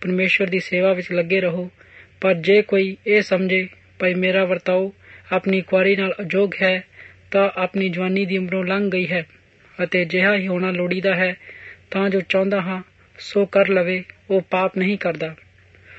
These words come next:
ਉਹ ਵਿਆਹ ਕਰ ਲੈਣ, ਪਰ ਜੇ ਕੋਈ ਆਪਣੇ ਮਨ ਵਿੱਚ ਪੱਕਾ ਰਹੇ, ਜਿਹਨੂੰ ਕੋਈ ਲੋੜ ਨਹੀਂ, ਸਗੋਂ ਉਹ ਆਪ ਆਪਣੀ ਇੱਛਾ ਦਾ ਮਾਲਕ ਹੈ ਅਤੇ ਉਹਨੇ ਆਪਣੇ ਮਨ ਵਿੱਚ ਇਹ ਪੱਕ ਕਰ ਲਿਆ ਹੋਵੇ,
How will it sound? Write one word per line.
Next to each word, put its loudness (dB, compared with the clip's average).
ਉਹ 8
ਵਿਆਹ 6
ਕਰ 0
ਲੈਣ, 2
ਪਰ 0
ਜੇ 4
ਕੋਈ 0
ਆਪਣੇ 0
ਮਨ 0
ਵਿੱਚ -4
ਪੱਕਾ -2
ਰਹੇ, 0
ਜਿਹਨੂੰ 2
ਕੋਈ 6
ਲੋੜ 4
ਨਹੀਂ, 0
ਸਗੋਂ 4
ਉਹ 6
ਆਪ 2
ਆਪਣੀ 0
ਇੱਛਾ 0
ਦਾ 2
ਮਾਲਕ 0
ਹੈ 2
ਅਤੇ 6
ਉਹਨੇ 4
ਆਪਣੇ 2
ਮਨ 2
ਵਿੱਚ -4
ਇਹ 6
ਪੱਕ 2
ਕਰ -4
ਲਿਆ 0
ਹੋਵੇ, -4